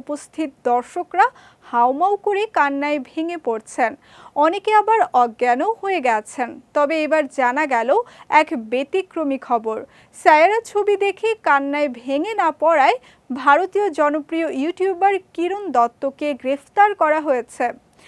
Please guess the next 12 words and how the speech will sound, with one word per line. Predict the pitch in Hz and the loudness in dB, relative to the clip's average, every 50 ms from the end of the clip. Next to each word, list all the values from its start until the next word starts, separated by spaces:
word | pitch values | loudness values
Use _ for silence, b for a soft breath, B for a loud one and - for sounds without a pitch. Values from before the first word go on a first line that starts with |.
| B B B B - - | B B B B 0 2
সম্প্রতি | 370 359 349 349 392 403 392 403 415 392 392 - | 4 4 4 2 -2 -2 0 0 0 0 0 -2
কিরণের | 339 349 349 339 349 349 330 330 | -4 -2 -2 -2 -2 -2 -2 -4
একটি | 311 - - 320 277 233 254 | -6 -6 -6 -8 -6 -6 -6
ভিডিও | 277 262 294 330 370 403 415 - - | -6 -4 -4 -2 -2 -2 -4 -2 -2
সামাজিক | 311 285 277 285 269 311 311 277 - 262 247 | -2 -2 -2 -4 -6 -6 -8 -8 -6 -4 -2
মাধ্যমে | 247 247 233 - - 302 302 294 320 320 294 247 226 240 | -2 -2 -4 -6 -8 -6 -4 -2 -2 -2 -2 -4 -4 0
ভাইরাল | 254 262 262 269 285 294 294 269 277 | 2 2 4 4 2 0 -2 -2 -4
হয়েছে, | 269 240 233 - - - 285 240 220 - _ _ - | -4 -4 -4 -8 -10 -8 -6 -6 -6 -8 _ _ -4
যেখানে | 269 262 - 302 285 294 285 247 254 | -4 -4 -2 -4 -4 -4 -2 0 0
দেখা | 247 247 - 339 320 285 | 0 0 0 -2 0 2
গেছে | 254 233 233 - - 330 392 494 B B B B B B - - | 0 0 -2 -2 -4 -2 -2 -2 B B B B B B -10 0
সাদা | - 349 320 302 330 | 4 4 6 6 6